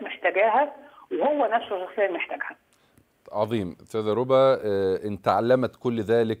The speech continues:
Speaker 2: ونظمت وقتها وتعلمت لغة جديدة، وهي ليس في نيتها العمل، هي سعيدة هكذا، هي اختيارها هكذا.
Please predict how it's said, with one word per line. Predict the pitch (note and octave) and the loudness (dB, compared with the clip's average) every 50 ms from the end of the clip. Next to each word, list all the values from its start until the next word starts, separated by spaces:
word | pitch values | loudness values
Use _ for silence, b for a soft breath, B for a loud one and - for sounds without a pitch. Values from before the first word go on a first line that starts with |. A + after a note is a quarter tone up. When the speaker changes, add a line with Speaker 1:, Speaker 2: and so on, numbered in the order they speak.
| - G#2 | -4 -2
Speaker 2:
ونظمت | G2 F#2+ F#2+ G2 F2+ F#2 G#2+ A2 A2 G#2 - - | 0 0 0 -2 -2 -2 -2 0 0 -4 -2 -4
وقتها | F#2 - - _ - A2+ A2+ A2+ | -4 -4 -4 _ 0 2 4 4
وتعلمت | G#2+ G2+ G2 - F2+ F#2+ G2+ G#2 G#2 G#2 - - | 2 2 0 -2 -2 0 0 -2 -2 -4 -8 -6
لغة | G2 G#2 G#2+ G2+ G#2 G2+ G2+ - - | -6 -6 -4 0 0 0 0 0 -4
جديدة، | F2 F2+ F2 E2+ G#2 A#2 B2 A#2+ B2+ A#2+ b b b b b b b | -6 -8 -8 -6 -6 -8 -2 -2 -2 -2 b b b b b b b
وهي | - G2+ A2 B2 C#3 D3 D3+ C#3+ C#3+ C#3+ C3 | -4 -2 0 2 2 4 6 6 6 6 6
ليس | B2+ C3+ C#3+ C3+ - | 4 0 0 0 -2
في | B2+ A2+ - A2+ | -4 -4 -4 -8
نيتها | G2 G2 G2+ A2+ A#2+ A2+ - A#2 G2+ G2 G2+ G#2 - - G2 | -8 -6 -6 -6 -6 -6 -6 -10 -4 -2 -2 -2 0 -2 -2
العمل، | G2 F#2+ F#2+ F2+ F#2 G2 F2+ E2 E2+ | -2 0 0 2 0 0 0 -2 -6
هي | G2 B2 C3+ B2+ A2+ | -6 -2 0 0 -2
سعيدة | - - G#2+ F#2+ A#2 A#2+ G#2 G2+ | 0 0 -2 0 0 0 -2 -2
هكذا، | F2+ F2+ E2+ E2 _ - F2+ D#2+ D#2+ D#2+ E2 | -2 -2 -4 -4 _ -6 -6 -4 -4 -4 -4
هي | F#2+ G#2+ A2 G#2 G2+ G2+ G2 F2+ - | -4 -2 0 0 0 2 0 -2 -4
اختيارها | F2+ - - _ - G#2 G#2 G2+ G#2+ F#2+ F2+ | -6 -12 -14 _ -4 -4 -2 -2 -2 -4 -4
هكذا. | E2 - - F2 D2+ D2+ | -4 -4 -6 -6 -6 -6